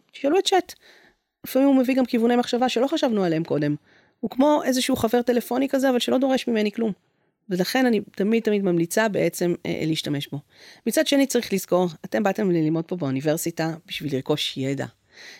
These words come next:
ואת זה, צ'אט לא יכול להכניס את הידע ל-, לראש שלכם. אז תמיד יש את המין, אה, אני תמיד גם אומרת את זה לסטודנטים ולסטודנטיות שלי, שהלוואי שהייתי יכולה לתת לכולם מאה. באמת, מבחינתי, מה אכפת לי? אבל כל המטרה זה ללמוד.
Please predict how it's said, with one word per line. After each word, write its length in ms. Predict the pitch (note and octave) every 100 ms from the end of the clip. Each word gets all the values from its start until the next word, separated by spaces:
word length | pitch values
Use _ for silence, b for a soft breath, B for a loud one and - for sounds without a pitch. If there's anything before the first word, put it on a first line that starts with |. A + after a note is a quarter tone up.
| B -
ואת 240 | G3 G3
זה, 260 | G3 D#4 D#4+ - _ - -
צ'אט 220 | - B3+
לא 60 | A#3+
יכול 220 | A3+ F#3
להכניס 300 | C#3+ C#3 C3+
את 80 | C#3+
הידע 400 | C#3+ C#3 C3+ C#3+
ל-, 220 | D3 -
לראש 240 | D3 C#3 -
שלכם. 320 | C3 C3 C3+ b b b -
אז 100 | -
תמיד 180 | C4 D#4
יש 160 | C#4+
את 100 | D4
המין, 440 | B3+ A3 A#3 A3+ A3 -
אה, 140 | G3+ - -
אני 160 | E3+ F#3+
תמיד 200 | G#3 G3+
גם 100 | G3+
אומרת 260 | F3+ F#3+
את 60 | F3+
זה 100 | E3
לסטודנטים 320 | - E3+ F3
ולסטודנטיות 380 | D#3+ - E3+ E3+
שלי, 140 | F3
שהלוואי 380 | F#3+ G#3 A3+ D#4+
שהייתי 180 | D#4 C4
יכולה 180 | B3+ A#3+
לתת 200 | A3+ G#3+
לכולם 340 | G#3+ F#3+ F#3+
מאה. 140 | E3+
באמת, 240 | F#3 C#4 G4+ D#4+
מבחינתי, 360 | - C#4+ E4+
מה 140 | D#4+ E4+
אכפת 300 | - - E3+
לי? 80 | D#3 B B B
אבל 120 | F#3 G3
כל 180 | D4
המטרה 460 | D4+ C4 F#3+ G#3+ B3+ -
זה 180 | F3+ D#3+
ללמוד. 480 | D3+ D#3 D3 C#3